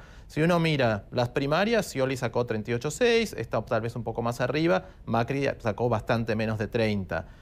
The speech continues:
En todas las elecciones regionales que hubo hasta ahora, en todas las provincias,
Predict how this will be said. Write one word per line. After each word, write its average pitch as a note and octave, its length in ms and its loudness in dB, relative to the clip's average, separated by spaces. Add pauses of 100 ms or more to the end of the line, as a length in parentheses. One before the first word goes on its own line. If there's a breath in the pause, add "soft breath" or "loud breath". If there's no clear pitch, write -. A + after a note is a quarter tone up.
(120 loud breath)
En G2+ 140 -4
todas G3 280 4
las D#3 160 0
elecciones C#3+ 440 -2
regionales B2+ 560 -2
que A#2 120 -4
hubo A#2+ 180 0
hasta A2+ 180 -2
ahora, B2+ 180 2
en A2 120 -2
todas C#3 260 4
las A#2+ 120 2
provincias, E3 760 0